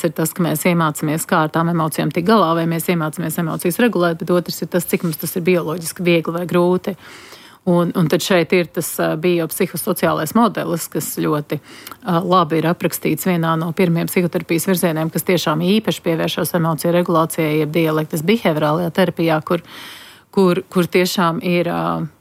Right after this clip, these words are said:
nu, tas ir tā kā, ā, viens no tādiem būtiskākiem fokusiem, tieši emociju regulācija. Un, un biosociāl-, biopsihosociālais modelis nozīmē to, ka, ā, mūs ietekmē, ā, mūsu, ā, bioloģija,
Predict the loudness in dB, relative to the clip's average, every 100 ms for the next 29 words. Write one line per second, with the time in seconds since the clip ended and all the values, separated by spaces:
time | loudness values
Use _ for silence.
0 | -6 -2 -2 -2 -2 -2 -4 -8 -6 -8
1 | -10 -14 -10 -8 -4 -4 -2 -4 -2 -4
2 | -2 2 2 0 -2 0 0 0 2 2
3 | 0 -4 -2 0 0 0 2 2 2 0
4 | 0 0 2 0 0 2 2 2 -4 -20
5 | -20 -18 0 2 4 2 0 -2 2 2
6 | 2 0 0 0 0 -2 0 0 -2 -4
7 | -4 -4 -2 0 0 0 2 0 0 -2
8 | -2 -2 -2 0 -2 -4 -6 -4 -2 -2
9 | 2 0 0 -4 -2 -2 -2 -8 -20 -14
10 | -6 -2 0 0 -2 0 0 0 0 2
11 | 2 0 -6 _ _ -2 4 4 4 2
12 | 0 -2 0 0